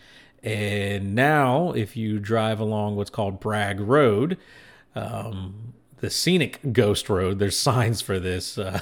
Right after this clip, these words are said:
<laughs> in Hardin County Park. Eight mile, it's an eight-mile ride, and it, it's kinda funny, like, how, like, they play this up now with signs and stuff. Um,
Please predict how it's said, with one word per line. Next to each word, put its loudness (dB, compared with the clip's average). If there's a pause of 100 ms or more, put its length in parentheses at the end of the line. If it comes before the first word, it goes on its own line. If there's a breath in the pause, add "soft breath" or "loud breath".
(140)
<laughs> 0
in 0
Hardin 0
County -4
Park. -6 (440 loud breath)
Eight 0
mile, -4 (240)
it's -14
an -8
eight-mile 0
ride, 0
and -6
it, -6
it's -6
kinda 4
funny, 0
like, -4
how, 0 (1500 soft breath)
like, -6
they 4
play 6
this 2
up 2
now -2
with -4
signs -4
and -10
stuff. -12
Um, -10